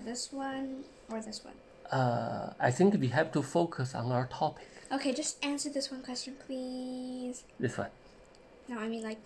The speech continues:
Speaker 1: these two.
Speaker 2: That one.
Speaker 1: Why?
Speaker 2: Because I like that.
Speaker 1: 啊，是，是。
Speaker 2: 那么刚才讲到人工选择，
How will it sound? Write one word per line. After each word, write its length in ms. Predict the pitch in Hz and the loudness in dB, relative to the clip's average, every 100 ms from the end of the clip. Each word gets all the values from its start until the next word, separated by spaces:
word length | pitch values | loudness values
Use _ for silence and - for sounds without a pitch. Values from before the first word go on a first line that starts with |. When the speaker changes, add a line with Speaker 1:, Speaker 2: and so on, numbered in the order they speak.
| - | -12
Speaker 1:
these 380 | 240 233 226 220 | -8 -6 -6 -8
two. 280 | - 220 196 180 165 311 330 - - - - - | -8 -8 -8 -10 -12 -14 -16 -18 -20 -20 -16 -6
Speaker 2:
That 180 | 110 | -2
one. 140 | - - - - - - - - - | 0 0 -4 -20 -20 -20 -20 -20 -12
Speaker 1:
Why? 140 | 254 - - - - - - - - - - | -10 -10 -12 -16 -20 -20 -20 -20 -20 -18 -6
Speaker 2:
Because 240 | - 120 | 0 2
I 120 | 113 | 4
like 260 | 113 120 - | 4 2 0
that. 200 | - - - - - - - - - - | -4 -4 -14 -20 -20 -20 -20 -20 -20 -10
Speaker 1:
啊， 220 | 247 254 247 | -4 -2 -2
是， 380 | - - 233 | -6 -6 -6
是。 380 | 208 - - - - - - | -6 -8 -14 2 2 2 10
Speaker 2:
那 160 | 190 | 12
么 180 | 196 170 165 - | 12 12 12 8
刚 180 | 202 190 | 8 10
才 200 | 165 175 | 8 10
讲 240 | 135 113 | 8 10
到 280 | 143 135 131 - - - - | 10 10 6 -6 -10 -10 6
人 320 | 123 156 202 | 10 10 10
工 180 | 220 226 | 10 8
选 320 | - 98 104 | 6 4 6
择， 360 | 107 104 - | 8 8 8